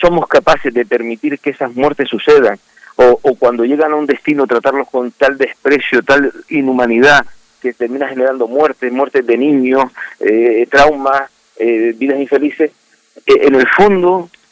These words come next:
eh, la reflexión tiene que ver también con desde qué punto nosotros como, como ciudadanos no somos corresponsables de lo que sucede y hasta qué punto podemos hacer cosas.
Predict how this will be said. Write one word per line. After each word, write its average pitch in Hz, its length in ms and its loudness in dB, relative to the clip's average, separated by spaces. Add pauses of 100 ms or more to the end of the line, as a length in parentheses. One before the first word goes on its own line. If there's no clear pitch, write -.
(180)
eh, 135 520 -2
la 131 140 2
reflexión 135 460 -2
tiene 165 220 0
que 143 100 0
ver 147 140 2
también 147 300 -2
con 143 260 -2 (300)
desde 135 220 -4
qué 156 140 -6
punto 160 380 0
nosotros 139 560 0
como, 120 520 -2 (420)
como 127 240 -2
ciudadanos 139 640 2
no 139 180 -4
somos 147 280 -6
corresponsables 131 840 0
de 110 100 -4
lo 110 100 -2
que 110 100 -10
sucede 151 520 -2 (360)
y 139 160 0
hasta - 160 -2
qué 131 100 2
punto 139 320 0
podemos 123 420 0
hacer - 180 -6
cosas. 110 320 -4